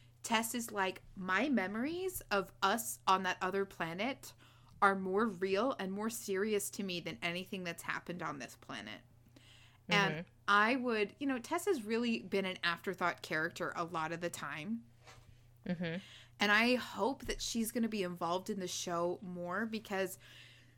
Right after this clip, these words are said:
Speaker 1: I think it's so sad and romantic, the idea of we were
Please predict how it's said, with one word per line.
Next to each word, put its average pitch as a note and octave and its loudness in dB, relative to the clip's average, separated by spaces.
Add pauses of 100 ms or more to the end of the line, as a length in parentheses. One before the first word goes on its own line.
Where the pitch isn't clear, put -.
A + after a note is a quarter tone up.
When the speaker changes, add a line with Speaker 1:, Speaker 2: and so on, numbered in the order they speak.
(300)
Speaker 1:
I B3 0
think D4+ -4
it's D4+ -4
so B3 0
sad A3 2
and G3 -2
romantic, F#3 -2 (100)
the F#3+ -2
idea F#3+ 0
of E3+ 2 (340)
we A#3 6
were G3+ 4